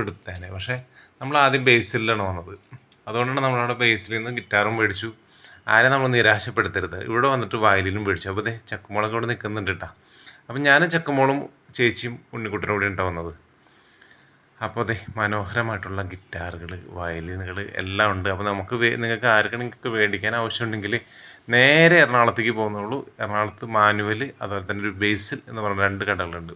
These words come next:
പിന്നെ വേറെ ഒത്തിരി കടകളുണ്ട് ട്ടോ. പക്ഷെ നമ്മൾ ഇവിടെയാണ് വന്നത്. നല്ല, എന്താ പറയുക, നല്ല വിലക്കുറവിന് അവർ തരുകയും ചെയ്തിട്ടോ. നമ്മളിങ്ങനെ,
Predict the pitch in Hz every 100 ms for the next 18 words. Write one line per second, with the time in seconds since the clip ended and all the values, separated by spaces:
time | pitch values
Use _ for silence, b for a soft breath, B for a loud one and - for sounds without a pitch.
0 | - 113 147 143 131 151 135 139 143 131
1 | 139 135 113 95 85 b b b _ -
2 | 156 156 214 143 120 113 107 95 90 131
3 | - _ _ _ _ _ _ _ - 113
4 | 123 123 135 120 120 117 113 113 113 120
5 | 101 104 101 104 104 104 101 98 95 92
6 | 92 85 - b b b b b b b
7 | _ - 113 123 127